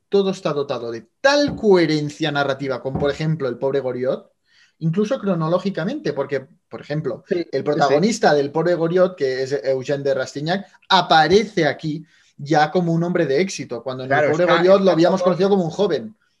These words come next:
Speaker 2: muy construido, de muy, con muy buena cronología, ¿no?
Speaker 1: Claro, ¿cómo hace esto un tercero? Es imposible, es que lo tenía él todo en la cabeza.
Speaker 2: Sí, sí, sí, no, bueno, yo es una cosa que comento porque me llama la atención, ¿no?
Speaker 1: Me ha gustado, a mí Balzac me encanta, pero, eh,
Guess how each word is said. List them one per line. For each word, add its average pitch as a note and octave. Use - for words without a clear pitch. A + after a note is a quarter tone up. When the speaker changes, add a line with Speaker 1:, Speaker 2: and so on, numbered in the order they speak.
Speaker 2:
muy E3+
construido, F3+
de D#3+
muy, D3
con D3
muy E3+
buena F3+
cronología, B2+
¿no? G3
Speaker 1:
Claro, G3
¿cómo G#3+
hace F#3+
esto D3
un C3
tercero? A#2
Es A#2
imposible, F#3+
es A2+
que C#3
lo C#3
tenía D3+
él F#3+
todo F3
en F#3+
la F#3+
cabeza. C#3
Speaker 2:
Sí, F#3
sí, F#3+
sí, G#3
no, G3+
bueno, G#3
yo F3
es G#3
una A#3
cosa A3+
que G3
comento G#3+
porque F3+
me C#3+
llama F3+
la D#3+
atención, A#2
¿no? B3
Speaker 1:
Me D3+
ha F3+
gustado, D#3
a B2+
mí C#3+
Balzac A#2+
me A2+
encanta, A#2+
pero, F#3+
eh, C#3+